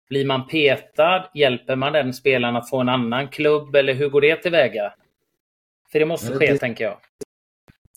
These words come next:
Speaker 2: det sker, ehm, och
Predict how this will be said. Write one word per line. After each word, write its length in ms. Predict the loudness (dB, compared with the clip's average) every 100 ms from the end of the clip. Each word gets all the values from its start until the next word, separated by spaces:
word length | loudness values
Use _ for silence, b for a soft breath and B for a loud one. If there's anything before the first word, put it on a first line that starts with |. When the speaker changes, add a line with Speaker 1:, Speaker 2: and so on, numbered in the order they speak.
| -10
Speaker 2:
det 120 | -2 -4
sker, 600 | -2 -2 0 0 0 -8
ehm, 280 | -12 -14 -18 _ _ -20 _ _ _ _ _ _ _ -8
och 180 | -6